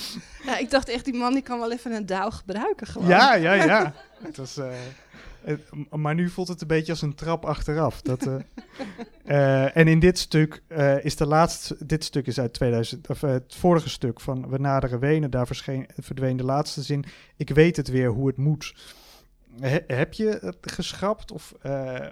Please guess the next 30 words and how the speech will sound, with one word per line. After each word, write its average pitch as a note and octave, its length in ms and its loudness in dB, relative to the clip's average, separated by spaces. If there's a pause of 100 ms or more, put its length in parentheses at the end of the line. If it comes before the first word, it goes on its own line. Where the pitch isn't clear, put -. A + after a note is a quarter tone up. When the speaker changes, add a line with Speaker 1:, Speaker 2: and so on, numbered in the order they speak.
(260)
Speaker 2:
of - 200 -10
laat C3+ 240 -2
je B2+ 60 -8
dat D3+ 180 -6
dan, B2+ 320 -8
eh, A#2+ 380 -10 (400)
bij C3+ 200 -6
de C3 80 -10
uitgeverij, B2+ 640 -10 (100)
eh, F#3 100 -8
Speaker 1:
Geschrapt G#3 120 -8 (200)
Speaker 2:
gebeuren? - 140 -8
Speaker 1:
in A3 60 -6
deze A3+ 240 -6
stukken? C4+ 360 -12 (240)
Speaker 2:
Ja, A#2 300 -4 (360)
er C3+ 100 -8
zijn, D#3 580 -4
dit, D3 400 -6
dit G3+ 240 -8
zinnetje A#3 320 -4
is G3+ 80 -4
verdwenen. A2 520 -10 (300)
Speaker 1:
Ah, A#3+ 200 -8
oké. F3 380 -14 (460)
Ja, G3 380 -4
nee, F3+ 300 -8
ik G#3 120 -8
heb, G3+ 120 -6 (280)
eh, F3 220 -6